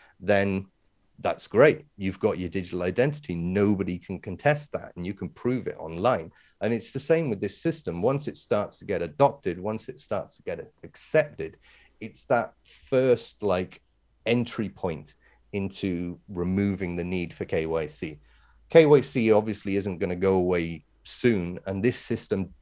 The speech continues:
by far doesn't replace it yet, because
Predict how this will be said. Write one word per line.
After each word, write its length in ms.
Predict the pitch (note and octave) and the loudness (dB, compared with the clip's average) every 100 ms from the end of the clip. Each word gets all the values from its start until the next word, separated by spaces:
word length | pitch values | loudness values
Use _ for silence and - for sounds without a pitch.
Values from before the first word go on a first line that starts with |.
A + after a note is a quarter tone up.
| _ - F2+ _ _ | _ -20 -20 _ _
by 160 | F#2+ | 2
far 560 | F#2 - - A#2+ G2 E2+ - | 2 -2 2 4 4 0 -2
doesn't 380 | A2 G2+ G2+ B1+ | 0 0 -4 -8
replace 460 | - - A2 A2+ | -8 -2 -2 -2
it 100 | - - | -8 -8
yet, 240 | D#2+ - _ _ _ G2+ | -10 -12 _ _ _ -6
because 560 | G#2+ G#2+ G2 G2 - | 0 0 0 -8 -14